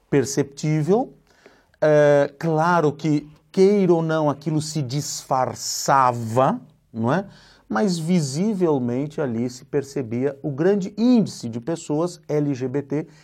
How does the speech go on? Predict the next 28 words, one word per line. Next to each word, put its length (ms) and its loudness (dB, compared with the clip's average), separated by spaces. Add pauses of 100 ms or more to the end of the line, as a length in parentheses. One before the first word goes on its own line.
(160)
que 80 -6
praticavam 720 -4
essa 160 -8
religião 360 -4
e 40 -2
praticam 400 -4
até 160 -2
hoje, 160 2
porque 240 -4
ali, 160 4
claro, 320 0
encontram 580 0 (840)
guarida, 600 2
encontram, 960 -2
é, 340 -2
é, 60 -4
é, 720 -2
é, 60 -8 (340)
uma 260 -2
maneira, 760 0
uma 240 -6
outra 340 -4
forma 640 -2 (520)
de 600 -2
viver 460 -2
a 60 0
sua 240 -6
religiosidade 1400 2